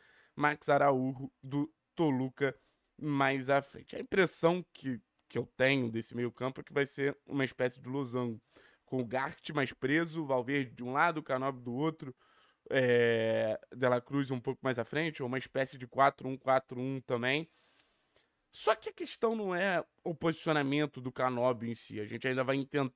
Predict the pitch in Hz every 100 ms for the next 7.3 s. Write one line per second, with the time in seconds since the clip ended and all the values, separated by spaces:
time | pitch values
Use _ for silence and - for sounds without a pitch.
0 | _ 156 143 - 147 156 151 143 127 135
1 | 139 - 127 135 127 123 127 - 127 120
2 | 123 117 117 127 123 131 131 123 120 120
3 | 120 - _ _ _ _ _ - 151 139
4 | 135 165 165 151 139 160 131 120 127 117
5 | 117 - 123 113 139 120 120 120 117 120
6 | 120 120 123 117 113 117 123 113 120 117
7 | 107 107 -